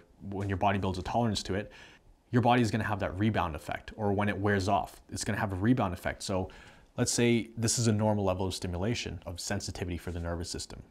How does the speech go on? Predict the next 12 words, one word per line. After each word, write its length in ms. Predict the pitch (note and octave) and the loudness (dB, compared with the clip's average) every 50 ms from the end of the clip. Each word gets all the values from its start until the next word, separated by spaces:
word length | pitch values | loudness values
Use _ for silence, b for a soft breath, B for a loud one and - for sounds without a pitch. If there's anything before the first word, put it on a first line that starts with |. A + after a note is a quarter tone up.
| _ _ - | _ _ 2
Well, 360 | G#2+ G2+ G2 G2 - - - - - | 4 4 6 4 2 -2 -8 -12 -8
when 120 | - F#2 | -6 -6
you 60 | F2+ F#2 | -4 -4
have 140 | F#2 F#2+ | -4 -4
C 140 | - - G#2+ | -2 -2 -2
F 140 | G2+ - - | -2 0 0
S, 160 | G2 E2+ - | -2 -2 -2
it's 160 | F2 - - | -6 -6 -4
more 260 | - F#2 F#2 F#2 F#2 F2+ | -4 -2 0 0 0 0
like 260 | E2+ E2+ - - - - | -2 -4 -6 -8 -8 -8
up 160 | F2+ - - | -8 -8 -6
here. 300 | - G2+ F2 D2 - | -6 -6 -6 -6 -6